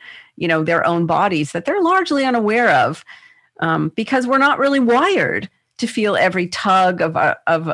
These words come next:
of a lung and every, you know, gush of blood and every change in temperature.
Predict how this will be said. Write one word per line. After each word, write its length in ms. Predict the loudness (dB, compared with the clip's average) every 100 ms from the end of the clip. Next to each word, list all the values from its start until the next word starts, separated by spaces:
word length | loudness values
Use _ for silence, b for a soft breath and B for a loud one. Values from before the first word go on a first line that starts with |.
| -8
of 160 | -6 -4
a 40 |
lung 560 | -2 2 4 4 2 0
and 220 | 0 0
every, 420 | 0 -2 -2 -4
you 360 | -4 -6 -6 -2
know, 240 | -2 -2 -4 -2
gush 380 | 0 2 0
of 260 | -2 -4 -4
blood 560 | 0 4 4 6 4 2
and 360 | 0 0 -2 -2
every 320 | -2 0 -2
change 380 | -4 -4 -2 -2
in 80 | -2
temperature. 720 | -2 -2 -4 -2 2 2 2